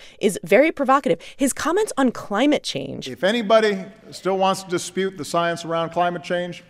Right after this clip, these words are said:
Speaker 2: have at it. You will be pretty lonely because you'll be debating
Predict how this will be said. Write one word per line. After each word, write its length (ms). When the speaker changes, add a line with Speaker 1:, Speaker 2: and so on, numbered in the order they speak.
Speaker 2:
have 220
at 140
it. 60
You 180
will 160
be 160
pretty 300
lonely 380
because 320
you'll 140
be 120
debating 720